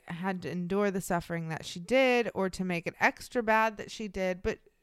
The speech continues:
Beth was just a person. She had strengths and weaknesses and flaws and beauty eight ways to Sunday in every little niche of her human being. And I don't think that we give a lot of victims this credit.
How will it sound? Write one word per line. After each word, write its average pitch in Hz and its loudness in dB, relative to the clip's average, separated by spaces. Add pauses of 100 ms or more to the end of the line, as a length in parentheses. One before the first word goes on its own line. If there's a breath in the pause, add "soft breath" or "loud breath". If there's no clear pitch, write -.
(180)
Beth 240 4
was 311 -2
just - -6
a 220 -4
person. 160 -6
She 196 -4
had 196 2 (1300 soft breath)
strengths 330 -4
and 247 -4
weaknesses 240 -4
and 175 -6
flaws 240 4
and 175 0 (140)
beauty 247 2 (640)
eight 311 2
ways 277 0
to 254 -4
Sunday 214 -2
in 202 -2
every 220 2 (140)
little 233 8
niche 220 0
of 208 -6
her 208 0
human 196 -4
being. 165 -4
And 202 0
I 214 4
don't 269 2
think 254 -4
that 214 2
we 208 0
give 220 2
a 214 0
lot 208 4
of 202 2
victims 185 -2
this 170 -8
credit. 160 -4